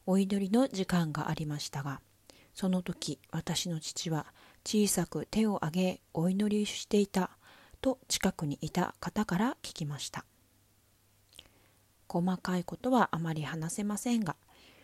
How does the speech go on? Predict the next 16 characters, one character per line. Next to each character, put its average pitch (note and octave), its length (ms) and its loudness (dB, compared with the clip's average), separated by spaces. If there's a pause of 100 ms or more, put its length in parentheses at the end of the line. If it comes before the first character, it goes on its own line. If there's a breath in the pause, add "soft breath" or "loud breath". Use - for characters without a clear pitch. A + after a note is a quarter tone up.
(160 soft breath)
私 F3 340 0
の E3 140 -2
家 F3+ 140 0
族 D#3+ 260 -4
に G#3 100 4
は F#3+ 140 4 (100)
い D#3 100 -2
ろ F3+ 160 2
い G#3+ 60 2
ろ B3+ 140 2
な C4 320 4
問 F#3 240 -2
題 E3 260 -2
が D#3 200 0
あ F#3 40 4
り F#3+ 140 0